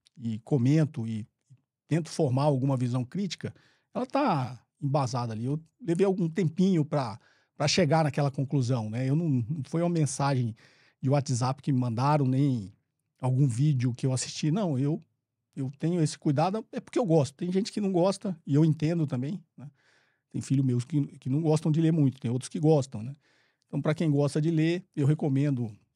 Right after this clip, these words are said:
Esse é o meu, meu jeito de ler e, e rever as teorias e me criticar, me auto-, eu,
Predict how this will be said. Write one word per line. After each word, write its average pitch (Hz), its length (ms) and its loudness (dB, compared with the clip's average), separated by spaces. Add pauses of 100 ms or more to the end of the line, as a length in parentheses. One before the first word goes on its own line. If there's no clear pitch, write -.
(640)
Esse 160 280 6
é 160 40 6
o 147 40 6
meu, 147 260 6
meu 127 240 4
jeito 131 320 0
de 131 140 2
ler 127 360 0 (260)
e, 113 340 -6
e 113 40 -2
rever 123 360 0
as 120 100 -6
teorias 135 720 0 (160)
e 113 380 -4 (320)
me 143 140 2
criticar, 170 480 -2
me 156 100 -2
auto-, 139 240 -6
eu, 139 160 -2